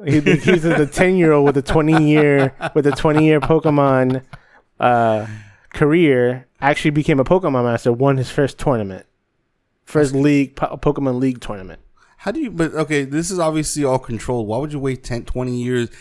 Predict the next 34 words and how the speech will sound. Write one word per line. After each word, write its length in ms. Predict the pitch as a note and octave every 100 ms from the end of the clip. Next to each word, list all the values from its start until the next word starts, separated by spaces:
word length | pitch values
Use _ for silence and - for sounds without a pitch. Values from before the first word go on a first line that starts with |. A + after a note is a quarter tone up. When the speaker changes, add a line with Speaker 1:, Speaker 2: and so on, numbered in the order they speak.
| -
Speaker 2:
He 100 | -
literally 220 | F#4 F#4 B3
had 160 | G3+
movies 720 | D#3 C#3 F3 E3+ A#2+ G#2+ - - G#2+
dedicated 520 | A2 G#2+ A2 G#2+ G2
to 160 | G#2+
him. 320 | G#2+ G#2 G#2 G2+ _ _ _ -
Speaker 1:
Yeah, 260 | F3+ F3+ C3+
and 100 | C3+
he 80 |
Speaker 2:
And 60 | E3
Speaker 1:
never 200 | E3+ D#3
won 180 | D#3 D#3
any 140 | D3+
of 100 | C3
them. 280 | G2 G2 A2 _ _ _ _ C3
Speaker 2:
<laughs> 40 | - - C4 - C4+ - - D4+ - - - - G3+ _ E3 -
Speaker 1:
I, 100 | E3
no, 200 | G#3 F#3
I 80 | D#3
think 200 | F#3 G3
there 80 | F#3
was 200 | D3+ C3+
one 340 | D3+ E3+ E3
that 120 | D3+
he, 260 | C3+ C3+ - _
he 300 | - C3+ D3+
won, 440 | B2 B2 B2+ D3 D3+
but 180 | B2+ A#2+
I 80 |
think 320 | B2 - C3 C3
it 240 | C3 B2+ A#2
wasn't 520 | A#2+ A#2+ A#2 G#2 -
canon, 520 | - A#2+ A#2+ C#3 D3